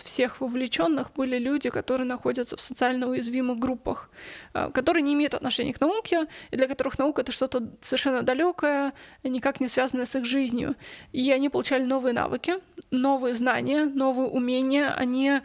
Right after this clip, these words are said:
а, получали какие-то профориентационные, эм, ну,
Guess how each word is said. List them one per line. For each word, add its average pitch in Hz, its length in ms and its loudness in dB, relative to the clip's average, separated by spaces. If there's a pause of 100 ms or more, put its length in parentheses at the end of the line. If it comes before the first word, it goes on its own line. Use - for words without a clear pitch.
(300)
а, 254 160 2
получали 269 540 2
какие-то 262 340 -4
профориентационные, 262 1400 0
эм, 247 520 -2 (760)
ну, 285 280 2